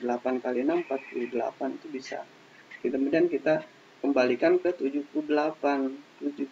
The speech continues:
puluh delapan. Atau terserah bagaimana caranya. Bisa juga membuat perkalian kali-kali tujuh puluh delapan.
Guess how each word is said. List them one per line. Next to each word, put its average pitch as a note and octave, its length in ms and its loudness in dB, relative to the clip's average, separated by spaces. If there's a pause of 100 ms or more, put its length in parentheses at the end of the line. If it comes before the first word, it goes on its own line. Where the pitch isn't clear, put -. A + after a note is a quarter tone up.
puluh D3 240 2
delapan. C3+ 640 2 (160)
Atau F#3+ 240 0
terserah F3+ 480 -2 (160)
bagaimana D3 560 4
caranya. C3+ 480 0 (500)
Bisa D3+ 320 4
juga D3+ 320 2
membuat F3 560 4
perkalian F3+ 560 0
kali-kali F3+ 480 -4
tujuh F3 240 -4
puluh - 80 -2
delapan. D3+ 300 0